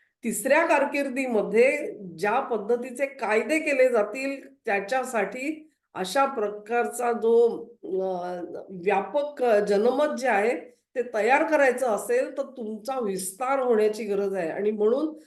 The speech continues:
अत्यंत काळजीपूर्वक, अ, मोदींनी दक्षिणेकडे सुद्धा किती घोडदौड केलेली आहे, हे तुमच्या लक्षात येईल.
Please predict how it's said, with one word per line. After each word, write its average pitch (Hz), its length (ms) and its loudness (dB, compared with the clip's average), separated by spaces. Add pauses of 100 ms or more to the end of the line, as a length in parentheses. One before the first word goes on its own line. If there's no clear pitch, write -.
(140)
अत्यंत 311 520 0 (160)
काळजीपूर्वक, 277 1000 0
अ, 220 380 -2 (720)
मोदींनी 285 840 0 (280)
दक्षिणेकडे 330 920 4
सुद्धा 311 340 2
किती 320 440 -2
घोडदौड 233 420 4
केलेली 262 400 -2
आहे, 220 480 2
हे 220 80 -2
तुमच्या 226 340 -8
लक्षात 196 380 -6
येईल. 165 220 -6